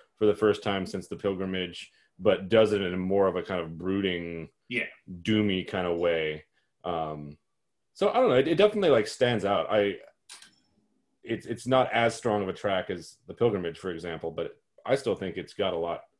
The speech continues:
Speaker 1: of cool stuff going on. It's one that, you know, if Saxon were playing live and they were just gonna play songs from this album, I'd still be stoked <laughs> about it. I'd go see that.
Speaker 2: No, yeah, it, it's
Speaker 1: And I'd
Speaker 2: not,
Speaker 1: be,
Speaker 2: yeah,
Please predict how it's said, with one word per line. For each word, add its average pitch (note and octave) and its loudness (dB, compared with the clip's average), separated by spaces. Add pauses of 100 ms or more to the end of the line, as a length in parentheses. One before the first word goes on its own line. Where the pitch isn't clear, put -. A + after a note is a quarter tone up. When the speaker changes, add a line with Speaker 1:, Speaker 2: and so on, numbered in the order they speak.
(120)
Speaker 1:
of E2 -18
cool F2 -10
stuff E2+ -8
going E2 -6
on. E2+ -6
It's E2+ -10
one A2+ 4
that, F#2 -2 (1300)
you B2 -6
know, F2+ -2 (680)
if D3+ 2
Saxon E3 2
were A#2+ 4
playing C#3 2
live B2 2
and G#2 0
they G2 0
were G2+ 0
just A#2 -6
gonna A#2+ 0
play G#2+ 0
songs A2 -2
from G#2 -4
this F2+ -6
album, F#2+ 0
I'd G#2 -2
still B2 -6
be E2+ -6
stoked - -6
<laughs> - -10
about A2 -6
it. A#2 0
I'd A2+ -2
go A2+ -2
see D#2 -10
that. - -8
Speaker 2:
No, D4+ 4
yeah, C#3 4
it, E3 -2
it's A3 4
Speaker 1:
And C3 8
I'd D#3 8
Speaker 2:
not, D#3 4
Speaker 1:
be, - 0
Speaker 2:
yeah, A2 -2